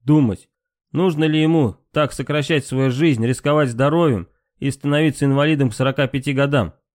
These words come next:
Статистика неумолима. Максимальная продолжительность жизни у силовиков и экстремалов шестьдесят-шестьдесят пять лет. Это даже при условии, что они не используют анаболики.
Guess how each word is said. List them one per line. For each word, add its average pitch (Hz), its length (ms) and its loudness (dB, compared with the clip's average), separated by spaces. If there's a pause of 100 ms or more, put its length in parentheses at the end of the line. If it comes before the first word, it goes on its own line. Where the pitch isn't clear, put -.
(520)
Статистика 170 680 -4
неумолима. 156 680 2 (500)
Максимальная 151 600 -2
продолжительность 139 840 -2
жизни 135 460 0
у 135 100 0
силовиков 139 840 0
и 123 140 -6
экстремалов 131 800 -2
шестьдесят-шестьдесят 131 1200 -4
пять 131 260 -2
лет. 131 320 -2 (560)
Это 143 240 -6
даже 143 300 0
при 139 140 -2
условии, 147 480 2
что 127 180 -4
они 151 220 0
не 143 140 2
используют 135 520 -2
анаболики. 143 720 0